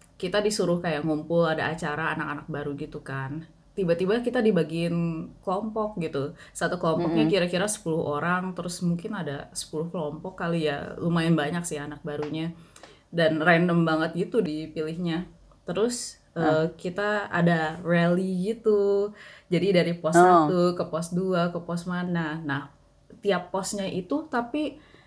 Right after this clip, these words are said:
Speaker 1: tempat-tempat yang bisa dibilang lumayan penting lah. Soalnya ada
Speaker 2: Ah.
Speaker 1: kayak di tempat mesin cuci, ada di tempat, eh,
Speaker 2: Ah.
Speaker 1: ngebengkel, ada di tempat sampah. Bukan tempat sampahnya <laughs> langsung, tapi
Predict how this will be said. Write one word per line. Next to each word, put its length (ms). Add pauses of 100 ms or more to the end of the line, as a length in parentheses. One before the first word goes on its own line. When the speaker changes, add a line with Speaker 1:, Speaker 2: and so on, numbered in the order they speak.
(140)
Speaker 1:
tempat-tempat 580
yang 200 (180)
bisa 200
dibilang 400
lumayan 440
penting 380
lah. 300 (300)
Soalnya 680
ada 240
Speaker 2:
Ah. 80
Speaker 1:
kayak 260 (280)
di 140
tempat 340
mesin 400
cuci, 560 (340)
ada 340
di 160
tempat, 460
eh, 60
Speaker 2:
Ah. 580
Speaker 1:
ngebengkel, 960 (100)
ada 260
di 320
tempat 300
sampah. 640
Bukan 320
tempat 260
sampahnya 500
<laughs> 40
langsung, 400
tapi 320